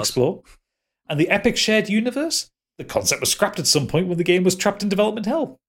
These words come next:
What was left behind was a convoluted mumbling of a plot full of, of self-made meaningless terminologies.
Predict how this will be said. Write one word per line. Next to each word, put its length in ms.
What 180
was 140
left 180
behind 300
was 120
a 40
convoluted 560
mumbling 460
of 100
a 40
plot 360
full 440
of, 200
of 180
self-made 560
meaningless 440
terminologies. 840